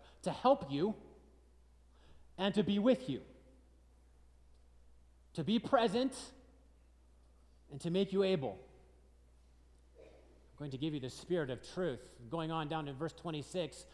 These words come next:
"But the advocate, the, the Holy Spirit, whom the Father will send in my name, will teach you all things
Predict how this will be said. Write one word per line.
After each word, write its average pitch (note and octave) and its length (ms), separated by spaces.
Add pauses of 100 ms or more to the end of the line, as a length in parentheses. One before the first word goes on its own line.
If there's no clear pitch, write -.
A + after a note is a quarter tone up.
(160)
"But F#3 140
the G#3 100
advocate, A3+ 560
the, F3+ 140 (180)
the A3 100
Holy B3 320
Spirit, B3 520
whom A3+ 160
the G3+ 100
Father B3+ 380
will G3+ 120
send A#3 220
in G#3+ 80
my F#3 160
name, G#3+ 340
will G#3+ 220 (240)
teach F#4+ 480
you G#3 380
all D#4 400
things A3 640